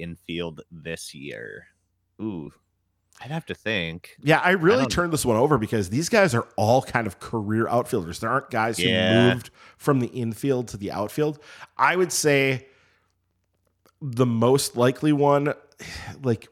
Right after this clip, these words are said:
Speaker 2: what, Renfroe at first? Like, that sort of thing,
Speaker 1: <laughs>
Speaker 2: maybe?
Speaker 1: Is that cheating, though?
Speaker 2: It
Speaker 1: I
Speaker 2: is
Speaker 1: feel
Speaker 2: kinda
Speaker 1: like that's not
Speaker 2: cheating,
Speaker 1: the
Speaker 2: right?
Speaker 1: spirit of the rule. I think we're talking up the middle, right? Like,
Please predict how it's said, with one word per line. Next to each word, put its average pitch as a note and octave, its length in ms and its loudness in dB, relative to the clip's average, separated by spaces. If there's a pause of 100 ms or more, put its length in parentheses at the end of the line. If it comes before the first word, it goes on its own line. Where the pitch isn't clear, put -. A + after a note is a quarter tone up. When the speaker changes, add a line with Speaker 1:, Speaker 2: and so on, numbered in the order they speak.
Speaker 2:
what, A#2+ 260 0
Renfroe G#2 420 2
at - 100 -4
first? G2 600 -6
Like, A2+ 200 -2
that G2 200 -4
sort C3+ 220 -4
of C#3+ 100 -4
thing, D3 200 0
Speaker 1:
<laughs> - 20 -2
Speaker 2:
maybe? D#3 360 -2 (180)
Speaker 1:
Is C#3+ 120 0
that A3 160 4
cheating, B2 500 2
though? A#2 380 4
Speaker 2:
It A3 60 2
Speaker 1:
I A#3+ 60 4
Speaker 2:
is C#4 120 4
Speaker 1:
feel A3 80 2
Speaker 2:
kinda - 160 6
Speaker 1:
like B2 100 0
that's G#2 140 -2
not A2+ 100 4
Speaker 2:
cheating, G2+ 140 0
Speaker 1:
the G2 60 2
Speaker 2:
right? C3 140 4
Speaker 1:
spirit A2+ 360 0
of F2+ 40 -10
the G2 100 -4
rule. F#2+ 220 -4
I B2+ 100 4
think F3+ 220 0
we're C#3+ 100 4
talking C3 360 0
up G#2+ 220 -2
the G2 100 -6
middle, F2 380 -2
right? E2 360 -2
Like, F#2 380 -4